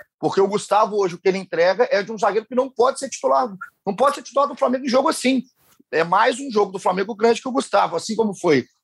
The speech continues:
nos dois jogos contra o Inter, como foi no jogo contra o São Paulo, totalmente fora de prumo, intranquilo. Por mais que o Flamengo não seja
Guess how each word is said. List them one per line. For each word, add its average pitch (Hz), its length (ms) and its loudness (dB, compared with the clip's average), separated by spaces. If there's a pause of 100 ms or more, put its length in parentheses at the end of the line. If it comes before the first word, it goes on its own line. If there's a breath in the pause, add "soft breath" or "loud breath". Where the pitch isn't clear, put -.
nos 151 120 -2
dois 277 180 4
jogos 240 300 2
contra 202 300 -2
o 226 40 4
Inter, 190 440 0 (160)
como 196 180 0
foi 190 140 -2
no 175 80 2
jogo 160 180 -2
contra 180 260 -2
o 185 40 -2
São 226 200 0
Paulo, 220 380 2 (720 soft breath)
totalmente 311 760 -2
fora 262 360 0
de 285 100 -6
prumo, 226 500 -2 (460)
intranquilo. 233 880 2 (260 soft breath)
Por 185 140 0
mais 226 260 0
que 240 220 -4
o 202 100 0
Flamengo 196 340 0
não 190 120 0
seja 175 560 0